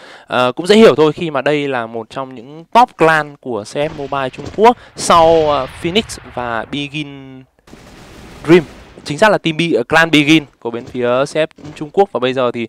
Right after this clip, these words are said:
họ đã đến với Crossfire Legend của Việt Nam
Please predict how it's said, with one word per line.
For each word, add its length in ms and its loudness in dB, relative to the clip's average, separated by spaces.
họ 240 0
đã 400 -2
đến 320 2
với 440 -2
Crossfire 300 0
Legend 320 -2
của 60 -8
Việt 140 -6
Nam 180 0